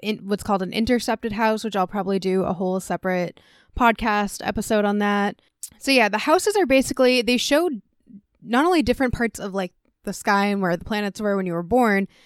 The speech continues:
So in your natal chart, they represent different sections of your life.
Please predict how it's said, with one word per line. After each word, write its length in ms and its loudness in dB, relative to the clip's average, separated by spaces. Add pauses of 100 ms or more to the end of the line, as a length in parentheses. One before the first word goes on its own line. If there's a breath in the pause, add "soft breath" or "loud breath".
(420 soft breath)
So 140 8
in 160 10
your 100 6
natal 260 6
chart, 320 4 (300 soft breath)
they 140 8
represent 520 4
different 320 2
sections 640 -2
of 180 -6
your 160 0
life. 540 -2